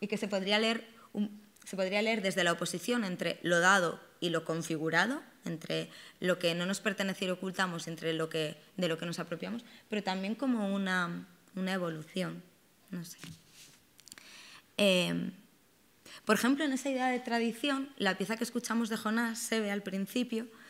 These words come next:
eh, como que hace un poco este, este mecanismo de coger, eh, eh, como canciones tradicionales,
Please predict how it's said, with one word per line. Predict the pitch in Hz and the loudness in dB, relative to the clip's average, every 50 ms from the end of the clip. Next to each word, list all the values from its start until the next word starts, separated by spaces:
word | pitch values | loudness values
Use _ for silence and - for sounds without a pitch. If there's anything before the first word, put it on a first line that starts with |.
| - - - - _ | -20 -20 -20 -4 _
eh, | - 202 196 185 185 180 175 170 170 170 - - - - - - - - - - - - _ _ _ _ _ _ - - - - - - - - - | 4 6 6 6 6 4 4 2 0 -2 -8 -12 -18 -20 -20 -20 -20 -20 -20 -20 -20 -20 _ _ _ _ _ _ -20 -20 -20 -20 -20 -20 -8 -2 0
como | 214 202 196 | 2 2 2
que | 202 - 185 185 180 175 - - - - | 2 2 4 4 4 4 2 0 0 0
hace | - 214 214 - 247 | 0 0 2 4 4
un | 240 233 226 240 | 4 4 4 4
poco | 247 247 247 - 285 285 254 226 | 2 0 2 2 0 2 2 2
este, | 214 214 - - 233 220 214 208 - - | 2 0 -2 -2 -2 0 0 0 -2 -2
este | 208 - - 220 | -4 -4 -2 -2
mecanismo | 220 220 214 208 202 214 214 220 254 254 254 | -2 -2 -2 -2 -2 0 0 0 0 0 2
de | 214 202 | 0 0
coger, | 190 - - 185 - - 214 196 175 165 - - - - - _ _ - | -2 -4 -8 -8 -2 0 2 2 2 0 -4 -12 -20 -20 -20 _ _ -6
eh, | 190 185 180 180 180 180 175 180 185 - - - - - - - - - _ _ _ _ _ _ | -4 -4 -4 -4 -4 -6 -6 -8 -12 -14 -20 -20 -20 -20 -20 -20 -20 -20 _ _ _ _ _ _
eh, | - 190 - - - | -10 -10 -10 -10 -12
como | - 196 190 180 180 175 175 175 170 175 - - - - | -8 -6 -6 -4 -6 -6 -6 -6 -8 -8 -10 -14 -18 -8
canciones | - 190 185 180 180 175 190 220 220 | -6 -4 -4 -4 -4 -4 -4 -4 -4
tradicionales, | - 233 226 214 202 - - 190 180 175 185 208 269 320 330 - - | -4 -2 -2 -2 -2 -2 -4 -4 -2 -2 0 -2 -2 -4 -6 -10 -14